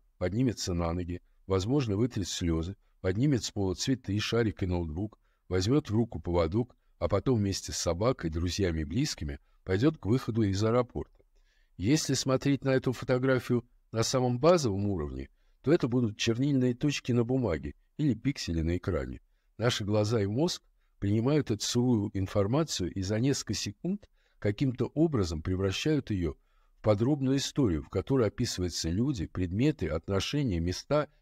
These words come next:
чувства, мотивы, а также прошлые и будущие действия. Мы смотрим, видим и понимаем. Более того, мы знаем, на что не стоит обращать внимание.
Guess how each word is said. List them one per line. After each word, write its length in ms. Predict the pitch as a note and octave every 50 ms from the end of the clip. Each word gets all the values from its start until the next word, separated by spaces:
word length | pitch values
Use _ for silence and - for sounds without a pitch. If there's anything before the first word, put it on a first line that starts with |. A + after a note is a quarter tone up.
| _ -
чувства, 420 | - - C#3+ D#3 - - - F2
мотивы, 540 | F2+ F#2+ G2+ G2 - - D3+ D3+ A2 E2 - _ _ _ _ _ _ _
а 120 | - G2
также 340 | - B2+ C3+ C3 G#2+ G#2+ G2
прошлые 440 | - - A#2 D3+ D#3 - - A2 G#2
и 40 | F#2+
будущие 380 | A2 B2+ A#2+ A2+ - - B2+
действия. 400 | B2+ A#2+ G2 D2+ - - - - _ _ _ _ _ _ -
Мы 80 | F#2+ F#2+
смотрим, 520 | - - - C3 E3 D#3 - F#2 D#2 C#2+ C#2+
видим 360 | D#2+ A#2+ C3+ A#2+ G2 C#2+ C2
и 140 | - - F#2+
понимаем. 540 | - A2 G#2+ A#2 A#2 G#2+ F2 D2+ C#2 - - _ _ _ _ _ -
Более 340 | D#2 G2 B2+ C3+ G2+ E2 D2
того, 360 | - - D#2+ D2 C2+ B1+ - _ _ _ _ -
мы 120 | F#2+ G2+
знаем, 460 | F2+ E2 G#2 B2 C3 B2+ F#2+ D#2+ - _ -
на 180 | F2+ F#2+ F#2+
что 220 | F#2 - - C3+ C3+
не 100 | B2+ A#2+
стоит 320 | - - - C3+ B2+ -
обращать 480 | B2+ G#2+ A#2 A#2 A2+ - - A#2 G#2 -
внимание. 480 | B2 C3 A#2+ G#2+ E2+ D2+ C#2 C#2+ C#2